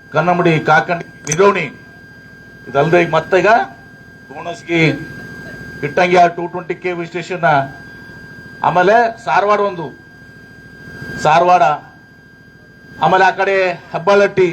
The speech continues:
ಕಾರಜೋಳ, ತಾಜ್ಪುರ, ಇಟ್ಟೆಲ್ಲ ಸ್ಟೇಷನ್ ಮತ್ತಿಗೆ ಬರು. ಅಂದ್ರೆ ನಿಮ್ಗ ಇನ್ ಮೇಲೆ ನೀರಿಗೆ ಎಷ್ಟು ನಾವು ನೋಡಿ, ನಮಗೆ ಎಲ್ಲಾರು ನೀವು ಹೇಳ್ತೀರಿ, ಜಲಕ್ರಾಂತಿ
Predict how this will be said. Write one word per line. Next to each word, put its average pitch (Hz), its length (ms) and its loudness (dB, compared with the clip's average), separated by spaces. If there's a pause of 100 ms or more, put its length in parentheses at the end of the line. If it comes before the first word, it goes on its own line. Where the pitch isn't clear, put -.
(1120)
ಕಾರಜೋಳ, 202 460 2 (1900)
ತಾಜ್ಪುರ, 208 500 0 (1080)
ಇಟ್ಟೆಲ್ಲ 165 260 -2 (100)
ಸ್ಟೇಷನ್ 143 400 0
ಮತ್ತಿಗೆ 110 260 -10
ಬರು. 90 140 -14 (1400)
ಅಂದ್ರೆ 127 160 2 (100)
ನಿಮ್ಗ 143 180 4 (360)
ಇನ್ 127 180 -12
ಮೇಲೆ 139 160 -2 (160)
ನೀರಿಗೆ 175 380 -4
ಎಷ್ಟು 170 180 -2 (440)
ನಾವು 139 200 4
ನೋಡಿ, 147 140 4 (300)
ನಮಗೆ 151 360 0
ಎಲ್ಲಾರು 170 260 4
ನೀವು 180 120 0
ಹೇಳ್ತೀರಿ, 185 320 0 (920)
ಜಲಕ್ರಾಂತಿ 196 640 2